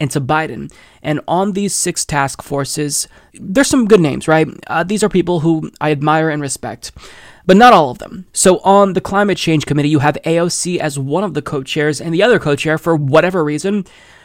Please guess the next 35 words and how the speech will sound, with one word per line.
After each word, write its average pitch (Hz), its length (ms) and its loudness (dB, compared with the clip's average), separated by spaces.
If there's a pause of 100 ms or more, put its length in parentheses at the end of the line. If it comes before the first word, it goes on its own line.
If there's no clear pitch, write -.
(200)
is 175 140 6
John 160 320 4
Kerry. 156 340 -2 (260)
Um, 151 260 0
I 160 80 2
don't 165 140 -2
think 160 260 -4
anyone 190 420 -2
on 156 140 -4
the 160 100 -2
left 165 240 -4
cares 147 300 0
about 151 200 -2
what 147 200 -4
he 160 240 0
has 151 260 -2
to - 140 -4
say. 220 360 0 (480)
Nonetheless, 175 460 0
he's 196 200 -6
a 233 40 -4
co-chair, 180 480 -2
but, 170 320 -4
you 180 100 -4
know, 180 120 -2
I 180 80 -2
like 190 240 -4
A 208 160 -2
O 233 80 0
C. 160 340 -2 (460)
I 160 100 -2
like 165 240 -2
that 156 220 -4
there 165 120 -2
is 160 380 -4